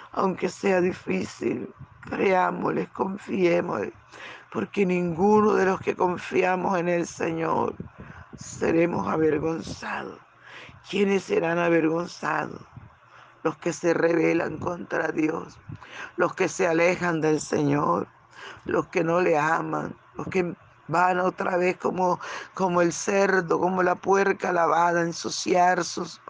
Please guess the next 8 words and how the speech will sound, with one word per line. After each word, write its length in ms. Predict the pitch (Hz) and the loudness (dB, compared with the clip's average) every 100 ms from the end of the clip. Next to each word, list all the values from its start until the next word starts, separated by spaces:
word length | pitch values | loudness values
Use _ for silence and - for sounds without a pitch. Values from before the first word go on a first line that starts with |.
| - | -4
almas, 540 | 175 185 180 165 160 - | 0 2 2 0 -4 -6
sus 240 | - 156 | -10 -2
vidas, 440 | 160 170 160 160 - | 2 2 2 0 -2
su 120 | - - | -12 -4
cuerpo, 580 | 170 175 160 - - - - - - | 2 4 2 0 -6 -6 -8 -14 -14
su 180 | - 160 | -6 -2
ser 380 | 147 - 185 170 | -2 0 2 4
allí 580 | 170 143 160 180 170 | 2 -2 -2 2 0